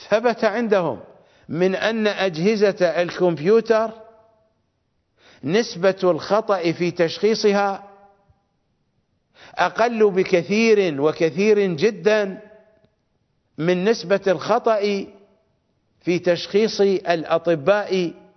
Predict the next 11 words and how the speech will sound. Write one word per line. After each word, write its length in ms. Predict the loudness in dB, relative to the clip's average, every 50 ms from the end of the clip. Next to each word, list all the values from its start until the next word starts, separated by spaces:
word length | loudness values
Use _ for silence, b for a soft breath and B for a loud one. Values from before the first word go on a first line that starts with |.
| _ _ _ _ -4
للأمراض 720 | -2 -2 0 0 0 -2 -2 0 0 0 0 0 0 0
الخطيرة 880 | -2 -2 -2 -2 -4 -2 0 2 2 4 4 2 0 -2 -4 -6 -6 -6 B B B -4
عبر 360 | -2 -2 0 2 2 2 2
المعطيات 800 | 0 0 0 0 0 0 2 2 2 2 2 2 0 0 0
التي 580 | 0 0 2 2 0 0 0 -2 -2 -2 -4 B B B B -2
تتوفر 760 | 0 0 2 2 2 2 2 0 0 0 0 2 2 2 2
لديهم. 520 | 2 2 2 2 2 0 0 0 -2 -6 -8 -14 _ _ _ _ _ _ _ _ _ _
هذه 400 | -2 0 0 0 2 2 2 2
المعطيات 760 | 2 0 0 0 0 0 0 0 0 2 2 0 0 0 -2
إذا 420 | -2 0 0 0 0 0 0 -2
ما 380 | -2 -2 -2 -2 -2 -4 -6 -12